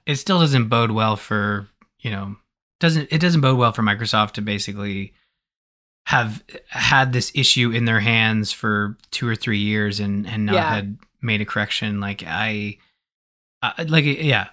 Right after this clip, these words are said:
Speaker 1: uh, hopefully they learn a lesson, and I, and I don't think we're gonna see a similar switch here like we've saw with, uh, Sea of Thieves, where there is this, like,
Speaker 2: No,
Speaker 1: you
Speaker 2: no.
Speaker 1: know, rebound, 'cause as you said, it's, it's a design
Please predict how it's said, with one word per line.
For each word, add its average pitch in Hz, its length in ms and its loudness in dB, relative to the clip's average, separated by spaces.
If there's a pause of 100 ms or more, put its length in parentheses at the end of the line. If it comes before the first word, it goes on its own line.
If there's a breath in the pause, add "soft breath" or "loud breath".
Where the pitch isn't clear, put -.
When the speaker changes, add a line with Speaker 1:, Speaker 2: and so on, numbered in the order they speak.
Speaker 1:
uh, 160 80 2
hopefully 180 500 4
they 143 160 4
learn 139 160 4
a 135 60 4
lesson, 127 380 2
and 120 160 0
I, 120 220 0
and 120 120 0
I 127 80 2
don't 156 180 2
think 185 160 2
we're 175 80 2
gonna 160 180 4
see 135 480 2
a 131 140 -2
similar 120 720 0
switch - 360 -2
here 120 280 0
like 113 200 -4
we've 110 180 -2
saw 107 360 0
with, 107 320 -6
uh, 101 180 -8
Sea - 200 -2
of 107 120 -4
Thieves, 117 360 0
where 107 120 -4
there 101 160 -4
is 104 200 -4
this, 104 260 -6
like, 101 360 -8 (540)
Speaker 2:
No, 165 440 2
Speaker 1:
you 135 100 -2
Speaker 2:
no. 107 60 0
Speaker 1:
know, 104 300 -2
rebound, 127 720 2
'cause 117 220 -2
as 110 180 2
you 107 80 0
said, 123 300 2
it's, - 260 -6 (220)
it's 139 180 -6
a 139 60 0
design 117 880 2